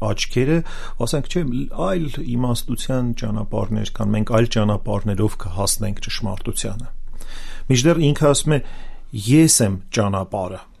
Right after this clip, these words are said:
ճշմարտությունը և կյանքը», այսինքն չկա, ասում է, այլ ճանապարհ, Քրիստոս։ Սա նաև նշանակում է, որ մինչև Քրիստոս չի եղել ճանապարհի հասկացողություն, կրոնական ճանապարհ, իսկ կրոնական ճանապարհը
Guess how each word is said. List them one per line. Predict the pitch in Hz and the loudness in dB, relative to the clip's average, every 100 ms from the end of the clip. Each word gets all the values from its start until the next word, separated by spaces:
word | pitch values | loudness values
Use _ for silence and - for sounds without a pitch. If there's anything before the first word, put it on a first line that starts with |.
| - - _ - | -20 -20 _ -8
ճշմարտությունը | - - 107 101 - 107 - 101 98 - | -6 0 0 0 0 -2 0 -2 -2 -8
և | - 120 - | 2 2 4
կյանքը», | 123 107 101 - | 2 2 2 -2
այսինքն | 104 101 110 104 107 101 - - - - | -8 -4 -2 0 0 -2 -14 -20 -20 -8
չկա, | - - 156 160 | -6 0 4 4
ասում | 113 - 101 | 4 0 -4
է, | 95 | -2
այլ | 98 95 | -4 -4
ճանապարհ, | - 98 92 95 - - - _ - - - | -4 -4 -4 -8 -8 -10 -12 _ -20 -20 -12
Քրիստոս։ | - - - 101 - - - | -8 -6 -6 -6 -8 -10 -10
Սա | - 127 | 0 2
նաև | 131 | 4
նշանակում | 123 - 127 127 131 | 2 2 2 4 4
է, | |
որ | 123 117 | 6 6
մինչև | 127 - 131 - | 6 4 0 0
Քրիստոս | - 123 - - 147 123 - - - - | 0 0 0 4 4 4 0 -6 -20 -6
չի | - - | 0 2
եղել | 170 143 104 95 | 4 4 2 -2
ճանապարհի | - 98 98 92 95 95 | -2 -2 -4 -4 -6 -6
հասկացողություն, | 98 95 - 104 - 104 92 92 104 101 | -8 -6 -4 -6 -6 -8 -6 -6 -4 0
կրոնական | 127 120 123 117 - 127 113 | 4 6 8 6 6 6 6
ճանապարհ, | - 92 92 - 101 | 2 -2 -2 0 0
իսկ | - | 0
կրոնական | - 120 120 - 131 120 | 2 4 2 2 2 2
ճանապարհը | 110 113 - 151 160 | 2 2 0 2 2